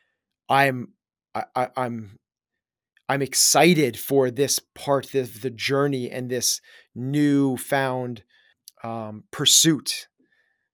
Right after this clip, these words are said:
And, um, part of my life. But as they get older and it becomes, uh,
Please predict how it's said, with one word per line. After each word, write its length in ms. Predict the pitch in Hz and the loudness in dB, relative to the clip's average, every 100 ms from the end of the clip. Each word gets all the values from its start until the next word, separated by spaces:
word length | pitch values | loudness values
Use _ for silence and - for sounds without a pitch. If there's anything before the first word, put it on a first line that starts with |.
| _ - | _ -4
And, 580 | 127 127 120 117 110 - _ _ _ _ _ _ _ 123 | -2 -2 -4 -6 -10 -16 _ _ _ _ _ _ _ -8
um, 320 | 117 113 113 | -6 -6 -10
part 260 | - 151 | 0 2
of 80 | 139 | 2
my 100 | 123 | -2
life. 460 | 127 131 135 - - _ _ _ - | 0 0 -2 -10 -20 _ _ _ -2
But 120 | 143 | 2
as 200 | 147 131 | 4 4
they 140 | 143 | 0
get 280 | 131 131 - - | 0 -2 -4 0
older 920 | 135 165 170 143 127 120 113 104 - - | 4 6 4 2 -2 -4 -6 -10 -16 -10
and 360 | 123 120 113 - _ _ _ _ _ - | -8 -6 -10 -16 _ _ _ _ _ -8
it 100 | 135 | -6
becomes, 540 | 135 139 131 123 104 - _ - _ _ _ _ _ _ | -4 -2 -2 -4 -12 -18 _ -20 _ _ _ _ _ _
uh, 600 | 139 135 131 131 127 123 | -6 -4 -2 0 0 -2